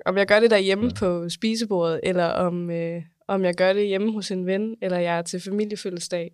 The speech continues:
Speaker 1: og jeg gør det, eller om jeg er ude at
Speaker 2: Så
Speaker 1: rejse.
Speaker 2: bliver du stolt.
Speaker 1: Så bliver jeg stolt.
Speaker 2: Ja, vores lytter kan jo ikke se det, men det kan vi andre her i studiet, og man kan se stoltheden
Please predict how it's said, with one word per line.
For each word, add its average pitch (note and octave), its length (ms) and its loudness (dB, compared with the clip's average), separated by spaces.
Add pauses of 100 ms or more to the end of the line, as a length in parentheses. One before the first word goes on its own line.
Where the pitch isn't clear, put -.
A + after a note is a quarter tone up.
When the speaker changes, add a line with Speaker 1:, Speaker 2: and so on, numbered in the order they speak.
(100)
Speaker 1:
og F#3 60 0
jeg F3 140 0
gør F#3 180 2
det, G3+ 260 -4
eller E3+ 200 -2
om E3+ 160 -4
jeg E3+ 80 0
er E3 40 0
ude F#3 140 2
at F#3 40 0
Speaker 2:
Så F3+ 60 -2
Speaker 1:
rejse. E3+ 180 0
Speaker 2:
bliver G2+ 120 0
du F#2 80 -2
stolt. F#2 260 -4 (160)
Speaker 1:
Så C4+ 120 -2
bliver C4+ 140 6
jeg B3 60 6
stolt. G3 300 0 (360)
Speaker 2:
Ja, F2+ 180 2
vores E2+ 260 0
lytter G#2+ 180 4
kan F2+ 120 -2
jo D2+ 80 0
ikke - 140 -2
se F#2+ 220 2
det, E2+ 120 -2
men D#2+ 80 -6
det F#2 120 -2
kan G#2+ 100 0
vi F2+ 80 0
andre E2+ 220 -2
her D#2 140 -4
i D#2+ 60 -4
studiet, E2+ 360 -4
og D#2+ 60 -6
man D#2+ 140 -8
kan E2+ 120 -6
se A2 280 0
stoltheden E2 720 -2